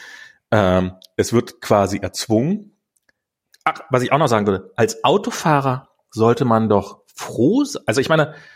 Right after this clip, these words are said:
dieses, die, wenn Autofahrer der Meinung sind, dass man mehr in Autoinfrastruktur investieren sollte und weniger in öffentlichen Nahverkehr,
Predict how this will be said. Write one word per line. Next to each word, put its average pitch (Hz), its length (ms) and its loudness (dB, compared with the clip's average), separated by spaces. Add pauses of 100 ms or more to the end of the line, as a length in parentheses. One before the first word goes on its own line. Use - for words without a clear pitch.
(560)
dieses, 135 460 0 (500)
die, - 180 -2
wenn 127 300 -2
Autofahrer 170 680 2
der 147 140 2
Meinung 147 440 2
sind, 120 540 -2
dass 131 160 0
man 131 140 2
mehr 139 220 4
in 175 100 -4
Autoinfrastruktur 131 1040 -2
investieren 110 580 -6
sollte 113 340 0
und 127 200 -4
weniger 165 380 2
in 151 80 -2
öffentlichen 131 460 -8
Nahverkehr, 113 640 -4